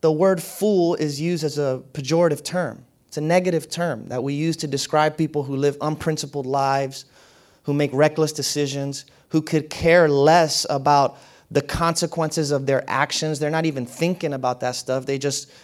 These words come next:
do things and then later realize how dumb it was to do it. But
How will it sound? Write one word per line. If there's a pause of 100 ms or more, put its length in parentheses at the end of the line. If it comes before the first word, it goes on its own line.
(320)
do
things
and
then
later
realize (140)
how
dumb
it
was
to
do
it. (1600)
But